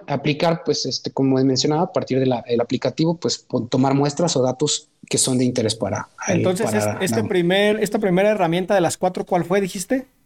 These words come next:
Speaker 1: El sat Tech dos punto cero.
Speaker 2: Ok, ¿y las otras tres son?
Speaker 1: El sat predictivo, que es un poquito del, del que hablamos, que es a partir del,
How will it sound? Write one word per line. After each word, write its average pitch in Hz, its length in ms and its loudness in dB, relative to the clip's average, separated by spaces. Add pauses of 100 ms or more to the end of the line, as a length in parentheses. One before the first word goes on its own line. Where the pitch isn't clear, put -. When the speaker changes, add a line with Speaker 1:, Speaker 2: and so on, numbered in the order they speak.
(300)
Speaker 1:
El 147 160 2
sat - 400 0
Tech 208 280 -2
dos 147 200 2
punto 139 300 0
cero. 110 260 -2 (240)
Speaker 2:
Ok, 151 280 -2
¿y 156 280 -2
las 147 200 2
otras 185 280 -2
tres 196 220 0
son? 240 320 0 (560)
Speaker 1:
El 147 200 2
sat 175 300 0
predictivo, 196 720 0
que 147 100 -2
es 135 140 -2
un 147 80 -2
poquito 147 400 0
del, 120 300 -2
del 123 340 2
que 135 100 -2
hablamos, 143 440 2
que 117 180 0
es 110 140 0
a 131 100 -2
partir 127 360 0
del, 120 260 2